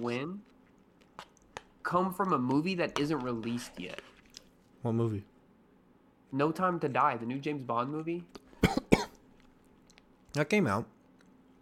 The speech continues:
Speaker 1: No, it didn't.
Speaker 2: Yeah, it did.
Speaker 1: I'm pretty sure it didn't.
Speaker 2: No Time to Die? That's what it's called, right?
Speaker 1: Yeah, the newest James Bond movie. Didn't it get delayed until twenty twenty-two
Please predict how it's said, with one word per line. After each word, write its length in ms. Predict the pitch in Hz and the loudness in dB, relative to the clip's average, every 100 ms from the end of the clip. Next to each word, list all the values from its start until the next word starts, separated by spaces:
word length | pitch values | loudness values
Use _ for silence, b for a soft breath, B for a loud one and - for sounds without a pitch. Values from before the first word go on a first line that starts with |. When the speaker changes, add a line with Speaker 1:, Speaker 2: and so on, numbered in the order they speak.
| - - - - - - | -20 -20 -20 -20 -20 -18
Speaker 1:
No, 220 | 113 104 135 | -10 -6 -4
it 120 | 160 | -6
didn't. 320 | 104 113 151 - _ _ - - - - - - - - - - - - - - | -10 -12 -12 -16 _ _ -20 -20 -20 -20 -20 -20 -20 -20 -20 -20 -20 -20 -14 -6
Speaker 2:
Yeah, 80 | 403 | -2
it 40 | 370 440 440 | -2 -2 -6
did. 60 | - - - - - - - - - - - - - | -10 -20 -20 -20 -20 -20 -20 -20 -20 -20 -20 -20 -14
Speaker 1:
I'm 260 | 104 123 160 | -6 -4 -4
pretty 340 | - 151 175 | -8 -4 -4
sure 180 | 170 175 | -4 -4
it 180 | 175 180 | -4 -4
didn't. 380 | 160 190 139 - - | -4 -6 -8 -10 -2
Speaker 2:
No 280 | 113 127 | 4 4
Time 260 | 147 151 147 | 6 4 4
to 60 | 120 | 4
Die? 260 | 113 220 - - - - | 4 4 -2 -12 -20 -8
That's 120 | - 127 | -2 0
what 60 | |
it's 80 | 131 | 4
called, 200 | 156 127 | 6 6
right? 160 | 113 - - - - - - | 4 0 -10 -6 -4 -4 -2
Speaker 1:
Yeah, 140 | 156 | -2
the 120 | 139 | -2
newest 340 | 110 123 139 - | -2 -2 -2 -4
James 200 | 143 123 | -6 -2
Bond 240 | 117 147 | 0 0
movie. 280 | 165 180 180 - - - - - - - - - | -2 -4 -6 -12 -20 -20 -20 -20 -20 -16 -10 -4
Didn't 140 | 120 | -2
it 60 | 147 | -2
get 140 | 151 | -2
delayed 320 | 139 113 113 143 | 0 0 0 -2
until 240 | 143 135 | -2 -6
twenty 280 | - 117 127 | -6 -6 -6
twenty-two 560 | - 135 123 110 131 | -4 -6 -6 -6 -8